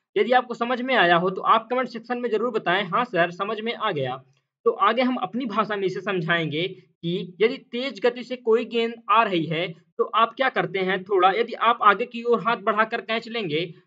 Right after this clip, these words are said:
तो आपकी उंगलियों में चोट भी लग सकती है और आपकी उंगली टूट भी सकती है। क्यों? क्योंकि जो गेंद होती है उसका जो वेग होता है वह बहुत अधिक होता है,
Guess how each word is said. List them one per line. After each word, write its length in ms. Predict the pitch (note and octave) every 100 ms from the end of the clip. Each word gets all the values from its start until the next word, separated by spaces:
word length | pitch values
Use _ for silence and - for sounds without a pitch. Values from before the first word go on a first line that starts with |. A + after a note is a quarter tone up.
| -
तो 120 | - F3+
आपकी 280 | A3 -
उंगलियों 320 | B3+ A3+ G#3+ A#3
में 120 | A#3
चोट 220 | A3+ G#3 G#3+
भी 80 | A3
लग 140 | G3
सकती 260 | F#3+ F3+ G3+
है 60 |
और 80 | G3+
आपकी 260 | G#3 G#3+ A3
उंगली 260 | G#3+ B3+ F4 - -
टूट 180 | D4
भी 80 | F#3+
सकती 320 | F#3+ E3+ E3+
है। 80 | A3
क्यों? 280 | A3 A#3+ A3 A3 _ -
क्योंकि 280 | B3 B3 B3+
जो 120 | C4
गेंद 280 | F#3 B3 A#3+
होती 300 | G#3 G3 F3
है 240 | F3 G3 - _
उसका 240 | F#3 F#3 B3+
जो 160 | B3+ F3+
वेग 260 | G3+ C4+
होता 320 | G#3+ F#3+ F#3
है 140 | E3 F3+
वह 100 | G3+
बहुत 240 | G3 B3+
अधिक 220 | G#3 A#3+
होता 240 | A#3+ A#3+ A#3
है, 220 | A3 B3+